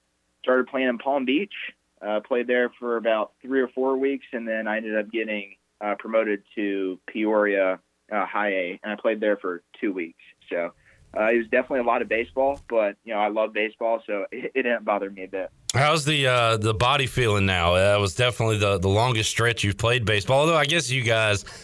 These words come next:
Speaker 2: that played, uh, growing up do the, the travel ball and all that. So,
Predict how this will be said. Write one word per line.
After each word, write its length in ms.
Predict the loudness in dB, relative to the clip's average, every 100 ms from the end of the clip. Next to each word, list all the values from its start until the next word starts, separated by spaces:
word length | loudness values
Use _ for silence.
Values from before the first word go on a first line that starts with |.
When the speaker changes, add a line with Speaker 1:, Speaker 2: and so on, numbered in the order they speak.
| -20 -2
Speaker 2:
that 180 | 0 0
played, 420 | 2 2 2 2
uh, 300 | 2 4 2
growing 420 | 2 2 4 4 4
up 200 | 2 2
do 180 | 2 4
the, 220 | 4 4
the 120 | 2
travel 380 | 2 2 4 2
ball 400 | 4 4 6 4
and 240 | 4 4
all 160 | 4 4
that. 300 | 4 2 2
So, 220 | 2 2